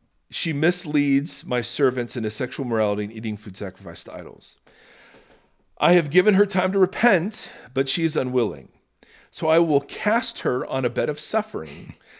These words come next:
and I will make those who commit adultery with her suffer intensely. Now,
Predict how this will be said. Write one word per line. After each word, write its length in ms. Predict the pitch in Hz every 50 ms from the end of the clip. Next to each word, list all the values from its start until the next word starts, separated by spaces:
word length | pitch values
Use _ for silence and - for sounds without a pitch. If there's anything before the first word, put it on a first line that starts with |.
| - _
and 100 | - 120
I 40 | 147
will 180 | 156 151 139
make 260 | 131 135 151 196 196 -
those 380 | 165 151 156 156 175 220 - -
who 80 | 202
commit 280 | - - 165 151 147 143
adultery 580 | - 127 113 - - - 208 220 - - - 151
with 200 | 123 110 107 -
her 140 | - 107 113
suffer 340 | 110 - - 123 123 - 135
intensely. 500 | 131 120 - - 160 160 - - 98 107
Now, 280 | 107 113 113 113 -